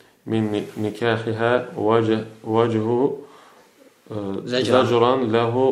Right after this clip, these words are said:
Speaker 1: ve muameleten bi nekîdi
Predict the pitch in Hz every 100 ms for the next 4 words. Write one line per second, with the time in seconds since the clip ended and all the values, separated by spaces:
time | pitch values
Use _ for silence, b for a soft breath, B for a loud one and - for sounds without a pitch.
0 | 101 107 104 104 107 104 107 107 113 120
1 | 113 113 123 131 131 B B B - 110
2 | 110 104 - - - - 110 107 117 123
3 | 123 131 143